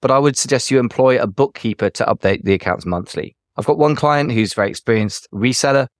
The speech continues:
and he does arbitrage, increasingly wholesale sourcing, and he does his own books. Fine. But more important that you set the chart of accounts up with an accountant and or a coach if you have one. Um,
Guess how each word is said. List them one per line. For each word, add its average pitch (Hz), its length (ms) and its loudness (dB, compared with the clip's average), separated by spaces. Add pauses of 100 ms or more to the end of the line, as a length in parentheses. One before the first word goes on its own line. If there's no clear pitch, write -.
(440)
and 98 340 0
he 95 160 -4
does 92 240 0
arbitrage, 92 560 0
increasingly 90 440 0
wholesale 113 500 0
sourcing, 87 500 -2 (240)
and 127 100 0
he 127 60 0
does 127 160 2
his 113 120 0
own 98 180 0
books. - 420 -2
Fine. 82 320 -2 (260)
But - 400 -2 (140)
more 175 260 4
important 156 380 0
that - 100 -2
you 101 80 -4
set - 220 -2
the 95 60 -6
chart 110 260 -2
of - 60 -8
accounts - 360 -2
up - 80 -4
with 98 380 0
an 107 100 -2
accountant 107 600 -2 (120)
and 101 180 -2
or 92 220 0
a 87 40 -4
coach - 380 -4
if 87 120 -6
you 87 60 -6
have 101 200 -4
one. 95 240 2 (500)
Um, 92 440 0